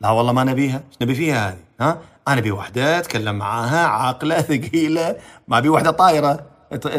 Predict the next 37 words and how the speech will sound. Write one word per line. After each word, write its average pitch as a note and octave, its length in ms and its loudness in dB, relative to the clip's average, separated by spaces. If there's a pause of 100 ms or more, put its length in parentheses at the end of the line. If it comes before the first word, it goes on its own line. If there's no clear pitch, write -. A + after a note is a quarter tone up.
(200)
تخيل D#3+ 380 2
نفسها D3+ 240 0
طيارة D3 360 6
وهي C3+ 160 4
ماشية C3 300 0
باكر، B2 200 2
إيش A2+ 120 -4
بتخ-، - 360 -6
تتخيل G3 520 -2
معاي F3+ 320 4
أنا D3+ 100 2
لما C#3+ 200 2
أتزوجها؟" B2 540 -2 (220)
لكن E3 220 2
هذا A3+ 220 4
الشاب A3+ 260 2
تزوجها. F3 580 -2 (180)
فالشاهد G#3+ 560 2
من G3+ 100 0
هذا F#3 180 2
كله، D3 240 -2
ليش D3+ 160 0
أنا F3 120 0
أقول D#3 180 0
لكم A#2 280 -4
إنه B2 320 -2 (380)
وقت - 340 -4
الخطوبة D3+ 680 -2 (340)
الناس D#3 560 0
أصناف C#3 540 0
وأجناس، C3+ 580 -2
وكل F3 180 -4
واحد E3+ 340 2
له F#3 200 0 (380)
أشياء D#3+ 380 0
هو D#3 120 0
يحبها. D3 500 -2